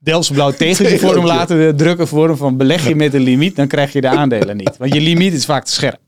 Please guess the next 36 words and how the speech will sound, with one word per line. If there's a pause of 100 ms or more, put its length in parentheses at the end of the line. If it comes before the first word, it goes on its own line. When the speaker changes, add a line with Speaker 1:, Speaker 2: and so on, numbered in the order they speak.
Speaker 2:
Ja. (480)
Speaker 1:
Dus,
maar
nu
had
ik
het
zelf
gedaan,
dus
had
ik
niet
mijn
uitbreiding
van
de
posities
gekregen. (480)
Alleen,
ja, (240)
je
zou, (140)
het
zou
mij
ook
weer
niet
verbazen
als,
ja,
kijk,
je
hebt,
eh,